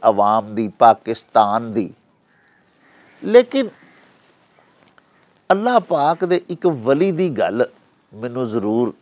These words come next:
ਇਸ ਮੌਕੇ ਦੇ ਉੱਤੇ ਯਾਦ ਆਉਂਦੀ ਏ। ਜਦੋਂ ਵੀ ਮੈਂ ਇਸ ਤਰ੍ਹਾਂ ਦੀ ਆਸ ਉਮੀਦ ਲਾਨਾ ਵਾਂ ਆਪਣੇ ਹੁਕਮਰਾਨਾਂ ਤੋਂ, ਤੇ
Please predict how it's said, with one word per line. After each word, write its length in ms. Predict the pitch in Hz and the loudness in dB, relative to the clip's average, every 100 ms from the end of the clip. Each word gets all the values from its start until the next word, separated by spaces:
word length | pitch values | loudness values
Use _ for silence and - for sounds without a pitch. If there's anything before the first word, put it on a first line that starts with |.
| _ - | _ -8
ਇਸ 220 | 113 - | -8 -6
ਮੌਕੇ 420 | 104 101 90 110 | -4 -2 -2 -2
ਦੇ 100 | 104 | 0
ਉੱਤੇ 420 | 107 82 107 101 - | -2 -2 -4 -4 -6
ਯਾਦ 440 | 98 104 87 101 95 | -4 0 2 2 0
ਆਉਂਦੀ 400 | 87 85 104 95 | -4 -6 -4 -2
ਏ। 120 | 90 | -2
ਜਦੋਂ 340 | 90 135 180 | 0 0 -2
ਵੀ 120 | 175 | -6
ਮੈਂ 240 | 147 139 120 | -4 -2 -2
ਇਸ 140 | 123 | -4
ਤਰ੍ਹਾਂ 340 | - 120 123 - - 98 | -2 0 0 -2 -10 -10
ਦੀ 140 | 113 - | -8 2
ਆਸ 380 | 107 107 113 - | 6 8 6 2
ਉਮੀਦ 380 | 110 98 107 113 | -6 -4 -2 0
ਲਾਨਾ 540 | 113 104 92 95 113 | 2 2 2 0 0
ਵਾਂ 220 | 101 92 - _ _ _ _ _ | 0 -4 -6 _ _ _ _ _
ਆਪਣੇ 280 | 143 151 147 | 0 0 -4
ਹੁਕਮਰਾਨਾਂ 920 | 147 123 95 123 139 131 98 107 127 | 0 -2 0 2 4 4 2 2 2
ਤੋਂ, 220 | - 95 - _ _ _ _ _ _ _ _ _ _ _ _ _ _ _ _ | 0 -6 -10 _ _ _ _ _ _ _ _ _ _ _ _ _ _ _ _
ਤੇ 100 | - | -4